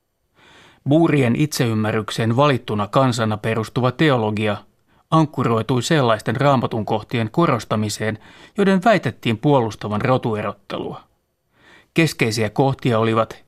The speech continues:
ensimmäisen Mooseksen kirjan kertomus Baabelin tornista sekä apostolien tekojen kuvaus pyhän hengen vuodatuksesta helluntaina. Apartheid-teologian mukaan Baabelin torni kertoo siitä, miten Jumala hajotti väärin yhdistyneet ihmiset eri kansoihin ja kieliin.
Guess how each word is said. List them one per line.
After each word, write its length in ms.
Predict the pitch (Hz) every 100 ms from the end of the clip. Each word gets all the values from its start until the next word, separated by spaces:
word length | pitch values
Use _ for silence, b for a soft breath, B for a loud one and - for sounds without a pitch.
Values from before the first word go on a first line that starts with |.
| -
ensimmäisen 520 | 120 - 113 120 151
Mooseksen 500 | 156 139 - 123 110
kirjan 320 | 131 120 117
kertomus 480 | 131 127 113 110 -
Baabelin 440 | 120 131 113 110 101
tornista 580 | 127 123 113 104 -
sekä 300 | 110 107 120 110 B B
apostolien 680 | - - 117 - 110 120 123
tekojen 460 | 139 131 120 110 110
kuvaus 540 | 127 110 104 104 - b b -
pyhän 320 | 127 110 101
hengen 400 | 107 107 107 104 -
vuodatuksesta 720 | 117 104 92 - 117 120 120 143
helluntaina. 680 | 135 98 98 - - - - _ _ _ _ _ b b b
Apartheid-teologian 1080 | - 147 127 113 117 110 - 143 127 117 120
mukaan 360 | 120 113 127 123
Baabelin 420 | 139 123 113 104
torni 400 | 120 139 120 117 - B B
kertoo 420 | - 123 113 117 104
siitä, 420 | - 139 139 113
miten 300 | 107 113 110
Jumala 520 | 135 127 113 104 -
hajotti 520 | - 143 131 113 - 113
väärin 360 | 147 143 120
yhdistyneet 720 | 117 120 117 110 - 120 107
ihmiset 400 | 156 131 113 104
eri 160 | 123 113
kansoihin 600 | - 131 117 110 104 107
ja 80 | 104
kieliin. 520 | - 113 104 -